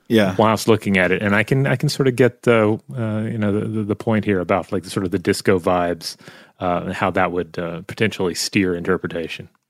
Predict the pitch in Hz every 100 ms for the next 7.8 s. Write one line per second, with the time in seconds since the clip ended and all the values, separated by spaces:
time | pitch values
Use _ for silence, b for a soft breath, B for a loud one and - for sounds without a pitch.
0 | 135 147 147 120 - 170 185 180 135 -
1 | 123 117 110 107 113 107 104 101 107 -
2 | 156 165 131 117 135 123 113 - 110 107
3 | 117 104 107 - 123 110 107 85 101 -
4 | 120 117 110 104 101 - 101 117 113 92
5 | 92 92 95 117 104 90 92 92 87 -
6 | 104 101 92 90 113 92 101 107 101 98
7 | 95 - 90 104 127 - 92